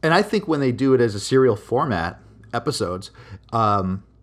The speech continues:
it wor-, it seems to be working better in this bingeable day that we're in. Um, you can watch as much as you want at the same time. You can watch the entire show, or you can space it out one a week.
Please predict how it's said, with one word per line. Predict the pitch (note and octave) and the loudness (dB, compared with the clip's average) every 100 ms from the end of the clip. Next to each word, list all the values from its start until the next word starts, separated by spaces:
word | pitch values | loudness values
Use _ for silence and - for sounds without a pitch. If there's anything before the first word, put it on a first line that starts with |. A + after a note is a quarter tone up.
| _ _ | _ _
it | B2+ | -2
wor-, | B2 A#2 D3 - | 0 2 2 2
it | C#3+ | -2
seems | - F#3+ | -2 0
to | G#3 | 2
be | D#3+ C#3 | 0 -2
working | A2+ C3+ - B2 A2 | -2 -2 -2 -4 -2
better | G#2+ A2 G#2 F#2+ | -2 -2 -2 -2
in | G2 | -4
this | G2+ G2+ | -4 -4
bingeable | F2+ - G#2 G2 F#2+ F#2+ F2+ F2+ F#2+ - - _ _ _ - | -8 -4 -2 -2 -2 -2 -2 -4 -6 -14 -20 _ _ _ -6
day | G2 G2 | -2 -2
that | F#2 | -2
we're | E2+ E2 F#2 | -8 -8 -8
in. | F2+ B1+ - - - - _ - | -8 -10 -18 -20 -20 -20 _ -12
Um, | F2 F2 E2 D#2+ E2 _ - - - | -6 -6 -6 -10 -14 _ -20 -20 -8
you | C3 B2+ | -4 -2
can | B2 A#2 A2 | -2 -2 -2
watch | G#2 A#2 A2+ | 0 0 0
as | F#2+ | -4
much | G#2 G#2+ A2 B2 | -6 -4 -4 -4
as | G#2+ | -6
you | G#2+ | -6
want | G#2 G#2+ - - | -4 -4 -6 -8
at | G2 G#2 | -8 -8
the | |
same | - G#2 F#2+ | -6 -6 -6
time. | F#2 E2 - F#2 | -8 -12 -12 -16
You | F#2+ | -12
can | G2 | -10
watch | G2 G2 F#2+ - | -8 -8 -10 -14
the | - G#2+ | -10 -8
entire | G#2 - G#2+ A#2+ A#2+ | -6 -4 -2 0 0
show, | A#2+ - E3 - F2+ - - | -2 -2 -2 -2 -6 -8 -4
or | C3+ | -4
you | C3 | -2
can | B2 A#2 | -4 -6
space | - - C3 A#2+ B2 | -8 -8 -4 -2 -2
it | A#2 | -2
out | A#2+ G#2+ | -2 -2
one | G2 G#2 | -6 -4
a | A2 | -4
week. | D#3 B2+ - - | -6 -8 -16 -20